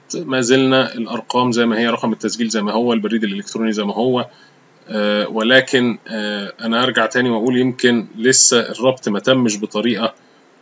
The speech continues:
آه، كاملة، وبالتالي ما زال عندنا هذه المشكلة، لأن هو مكتوب كمان في، هنا بيقول: "في حال تحقق النظام من صحة البيانات الثلاثة" اللي هو رقم التسجيل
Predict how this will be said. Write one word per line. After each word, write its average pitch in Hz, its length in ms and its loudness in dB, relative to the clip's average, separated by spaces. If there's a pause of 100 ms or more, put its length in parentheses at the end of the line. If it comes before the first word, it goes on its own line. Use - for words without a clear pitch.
(140)
آه، 98 380 -8
كاملة، 139 500 6
وبالتالي 127 800 2
ما 110 180 -2
زال 120 360 4 (520)
عندنا 107 580 0 (200)
هذه 110 520 -2 (120)
المشكلة، 110 640 -2 (3750)
لأن 202 200 0
هو 120 120 4
مكتوب 139 360 -2
كمان 127 340 2
في، 127 380 0 (1900)
هنا 135 260 4
بيقول: 120 460 2
"في 117 160 -4
حال 143 220 2
تحقق - 400 -4
النظام 117 280 2
من 120 80 2
صحة - 380 0
البيانات 113 480 2
الثلاثة" 123 480 2
اللي 113 120 0
هو 117 60 2
رقم 120 240 0
التسجيل 110 580 0